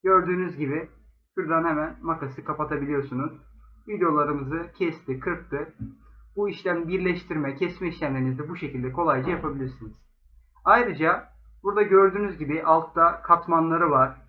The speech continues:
İz beş, iz dört, iz üç diye gidiyor. Buraya alt katmana, e, müzik de ekleyebilirsiniz. Şöyle bir telifsiz müziğimiz var. Telifsiz müzik videolarında da bahsetmiştim bundan.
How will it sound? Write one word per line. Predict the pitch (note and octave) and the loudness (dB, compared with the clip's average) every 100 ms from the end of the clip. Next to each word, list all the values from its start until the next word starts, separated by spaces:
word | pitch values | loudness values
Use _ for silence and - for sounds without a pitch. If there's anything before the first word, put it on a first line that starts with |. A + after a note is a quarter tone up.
| _ _ _ _ | _ _ _ _
İz | D#3 C#3+ C#3 | -10 -8 -4
beş, | C#3+ C#3 | -4 -4
iz | D#3+ C#3 | -6 -4
dört, | D3 C#3+ - | -2 -2 -6
iz | D3 | -8
üç | D#3+ - - | -8 -8 -4
diye | B2+ | -4
gidiyor. | B2+ D3 B2+ B2+ B2+ - _ _ _ _ _ | -2 -2 -2 -2 -6 -16 _ _ _ _ _
Buraya | A3 G3 F3 | 2 6 10
alt | G3+ G#3 | 8 8
katmana, | G#3+ F#3+ F#3 F3 F3 F#3 - - _ _ | 4 4 4 6 6 4 -2 -20 _ _
e, | C#3 | -4
müzik | C#3 C#3 E3 F#3+ G#3 | -2 -2 -4 -6 -2
de | F3 | 0
ekleyebilirsiniz. | C3 C3+ B2 B2+ C3 B2+ C#3+ D3+ - | 0 0 0 -2 -4 -4 -4 -4 -2
Şöyle | F3+ D#3+ D#3+ | -2 0 0
bir | D#3+ E3 - - - _ _ _ _ _ - - - | 0 -2 -4 -20 -20 _ _ _ _ _ -20 -20 -8
telifsiz | E3+ E3+ E3 D#3+ | -4 -2 -4 -8
müziğimiz | D#3 D#3+ D#3 D#3 D#3 C3 | -4 -2 0 0 0 0
var. | A#2+ B2+ - - - - - - _ _ _ _ - - - - | 0 0 -8 -20 -20 -20 -20 -20 _ _ _ _ -20 -20 -20 -10
Telifsiz | D#3+ E3 - E3 D3+ | -4 -4 -6 -8 -6
müzik | D#3 E3+ F3+ | -6 -6 -6
videolarında | D#3 D3 D3 C#3+ D3 D3 | -2 2 2 2 0 0
da | C#3+ C3 - - | 0 0 -4 -4
bahsetmiştim | C#3+ C#3 C#3+ E3+ - C#3 A#2+ | -2 -2 -10 -12 -12 -10 -8
bundan. | A#2+ A#2 B2 | -8 -6 -8